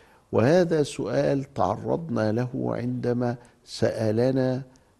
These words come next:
الخلق: "من أنتم؟" "أنتوا عايزين إيه؟ أنتوا مين؟" وهنا يجيب المسلم بأنه:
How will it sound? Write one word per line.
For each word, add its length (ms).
الخلق: 800
"من 220
أنتم؟" 340
"أنتوا 140
عايزين 280
إيه؟ 220
أنتوا 280
مين؟" 320
وهنا 460
يجيب 600
المسلم 640
بأنه: 680